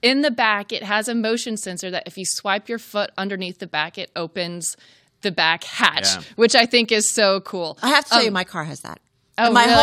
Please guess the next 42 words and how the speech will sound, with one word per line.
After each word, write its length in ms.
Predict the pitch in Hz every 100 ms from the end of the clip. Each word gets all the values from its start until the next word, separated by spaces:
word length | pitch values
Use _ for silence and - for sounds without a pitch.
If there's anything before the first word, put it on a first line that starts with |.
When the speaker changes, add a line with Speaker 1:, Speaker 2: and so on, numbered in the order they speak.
| 247
Speaker 3:
whole 100 | 262
family 380 | 262 254 233 202
made 180 | 185
fun 240 | - 196 180
of 80 | 160
me. 80 |
Speaker 1:
That, 140 | 277 311
Speaker 3:
I 200 | 196 233
Speaker 1:
no, 20 | 302
Speaker 3:
know, 20 |
Speaker 1:
that, 240 | 359 370 330
Speaker 3:
I 60 |
Speaker 1:
I 40 | 370
Speaker 3:
knew 60 | 415
you 60 |
Speaker 1:
love 80 | 349
Speaker 3:
were 180 | 403 480
gonna 120 | 466
Speaker 1:
it. 80 | 440
Speaker 3:
go 140 | 339 330
there. 120 | 311 392 311
Speaker 1:
I've, 140 | 494
Speaker 3:
But 140 | 403 392
when 140 | 403
your 100 | 415
Speaker 1:
it's, 120 | 415
Speaker 3:
hands 260 | 370 330 370
are 100 | 381
full, 160 | - 320
you 160 | 571 -
Speaker 1:
yes. 80 | 226
Speaker 3:
just, 160 | -
like, 160 | 285 277
swipe 280 | 277 254 269
your 120 | 294
foot. 160 | - 440
Speaker 1:
Completely. 600 | - 440 494 508 254 175
It's 180 | 320
a 60 | 392
great 380 | 294 359 359 359
thing. 300 | 381 370 226 -
Um, 240 | 262 254